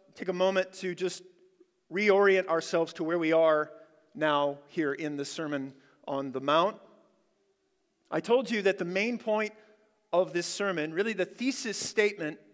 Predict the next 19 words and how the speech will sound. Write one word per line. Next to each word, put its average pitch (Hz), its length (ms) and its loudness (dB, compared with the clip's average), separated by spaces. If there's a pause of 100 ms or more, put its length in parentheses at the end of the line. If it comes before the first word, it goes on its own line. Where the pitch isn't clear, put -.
(260)
or 156 80 -6
the 160 100 -4
thesis 226 460 -4
idea 180 600 2 (240)
of 180 160 2
the 175 80 -6
Sermon 185 320 -2
on 175 40 0
the 165 80 -2
Mount, 160 400 2 (360)
is 180 220 -4
the 170 100 -8
kind 180 720 -2 (800)
of 156 160 -4
radical 226 800 2 (180)
kingdom 208 480 -2
lifestyle 185 720 4
that's 160 200 -2
necessary 151 1000 0